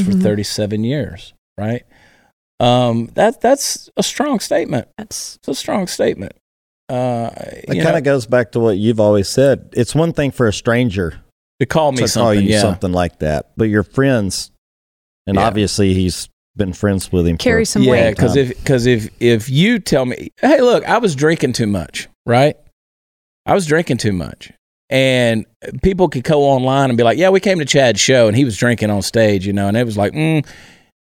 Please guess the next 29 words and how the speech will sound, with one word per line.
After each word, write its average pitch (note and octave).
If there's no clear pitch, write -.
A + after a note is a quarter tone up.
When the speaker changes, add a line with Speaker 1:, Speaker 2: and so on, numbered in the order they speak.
Speaker 1:
But C#3
then D3+
Reno E3+
Collier F3
called A#2
me A2
on G#2
the F#2
phone F#2+
and F#2
said, G#2
"Chad, C3
you're D3
drinking D#3+
too G#2
much." E2
And B2
I B2
was A2+
like, G#2
"Okay, F3+
I'm C#3
paying D#3+
attention." C#3
Speaker 2:
It G#3
carried F#3+
some F#3
weight. D#3+
Speaker 1:
Yeah. G2+